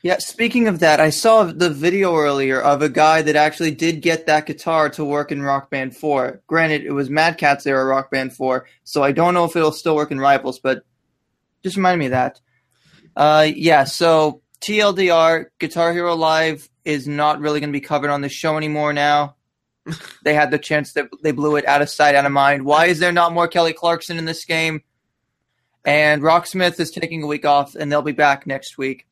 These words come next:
Speaker 2: Do we, do we want final thoughts for Guitar Hero Live?
Speaker 1: Final thought? Well, why not?
Speaker 2: I mean, I mean,
Speaker 1: We're,
Speaker 2: we, we,
Speaker 1: we can
Speaker 2: we've
Speaker 1: do
Speaker 2: said
Speaker 1: it
Speaker 2: it.
Speaker 1: tonight.
Speaker 2: We've said it a lot here, but it's, I never thought it was a bad game.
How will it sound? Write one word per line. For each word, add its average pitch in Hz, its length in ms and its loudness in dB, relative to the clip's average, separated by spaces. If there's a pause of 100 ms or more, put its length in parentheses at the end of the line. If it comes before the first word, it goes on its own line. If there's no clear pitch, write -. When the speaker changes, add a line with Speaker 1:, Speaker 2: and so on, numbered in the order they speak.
(240)
Speaker 2:
Do 190 120 -2
we, 254 160 -6
do 220 240 -12
we 294 100 -8
want 311 260 -4
final 240 320 -4
thoughts 240 360 -2
for 240 120 -10
Guitar 240 300 -6
Hero 233 300 -8 (120)
Live? 214 400 -4 (300)
Speaker 1:
Final 180 320 -4
thought? 185 220 -2
Well, 208 340 4
why 175 220 4
not? 139 260 4
Speaker 2:
I 226 80 4
mean, 233 160 -4
I 226 80 0
mean, 254 160 -2
Speaker 1:
We're, 180 200 2
Speaker 2:
we, 185 60 -14
we, - 0 -
Speaker 1:
we 180 200 -10
can 202 100 -14
Speaker 2:
we've 294 160 -4
Speaker 1:
do 330 100 -10
Speaker 2:
said 277 200 4
Speaker 1:
it 262 200 4
Speaker 2:
it. - 80 -20
Speaker 1:
tonight. - 200 -10
Speaker 2:
We've 262 100 -4
said 285 240 -6
it 262 100 0
a 233 80 0
lot 196 280 0
here, 180 280 -2
but 180 160 -6
it's, 196 300 -6 (960)
I 247 120 2
never 285 260 0
thought 262 220 2
it 233 80 4
was 196 160 -2
a 196 40 -2
bad 160 380 -4
game. 208 500 -8